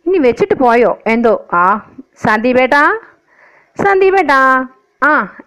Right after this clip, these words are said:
ഗംഗേ, നീ പറയുന്നത് എനിക്കങ്ങ് വിശ്വസിക്കാൻ കഴിയുന്നില്ല."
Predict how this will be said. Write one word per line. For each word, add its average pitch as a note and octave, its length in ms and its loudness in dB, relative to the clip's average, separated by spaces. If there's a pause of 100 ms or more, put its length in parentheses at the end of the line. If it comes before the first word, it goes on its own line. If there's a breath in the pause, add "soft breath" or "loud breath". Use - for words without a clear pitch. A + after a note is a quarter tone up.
(180)
ഗംഗേ, A#3 280 0 (380)
നീ G#3+ 80 0 (140)
പറയുന്നത് C4+ 460 2 (420)
എനിക്കങ്ങ് D#4+ 400 -2
വിശ്വസിക്കാൻ D4 560 -2
കഴിയുന്നില്ല." A3 440 -2